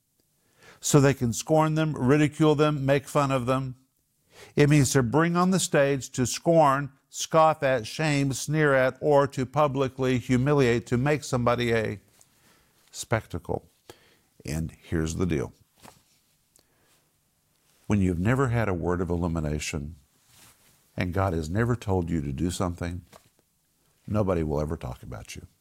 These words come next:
Nobody will ever talk about you. But the moment you're illuminated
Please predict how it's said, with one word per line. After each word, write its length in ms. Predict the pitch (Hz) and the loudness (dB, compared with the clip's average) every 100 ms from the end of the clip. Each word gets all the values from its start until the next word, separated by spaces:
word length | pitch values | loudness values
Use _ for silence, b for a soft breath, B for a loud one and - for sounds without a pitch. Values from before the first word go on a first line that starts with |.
| _ b b b b b - | _ b b b b b -2
Nobody 300 | 151 156 147 | 0 0 0
will 120 | 135 | -2
ever 140 | 131 | -2
talk 220 | 135 156 | -4 -4
about 280 | 90 73 - | -4 -8 -8
you. 100 | - - _ _ _ _ _ _ _ b b b b b b | -18 -20 _ _ _ _ _ _ _ b b b b b b
But 140 | 90 90 | -6 -4
the 100 | 85 | -2
moment 400 | 98 143 165 127 | 0 0 0 0
you're 180 | 104 98 | 0 0
illuminated 840 | 90 113 92 82 80 82 104 98 | 0 -2 -2 -4 -4 -6 -10 -12